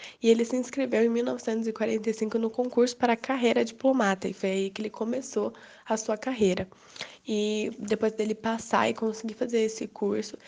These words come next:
ele começou uma larga peregrinação por diversos países e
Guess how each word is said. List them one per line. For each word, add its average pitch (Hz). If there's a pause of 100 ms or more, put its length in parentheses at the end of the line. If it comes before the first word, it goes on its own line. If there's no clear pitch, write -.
(260)
ele 220
começou 220
uma 226
larga 226
peregrinação 226
por 214
diversos 208
países 226 (480)
e 208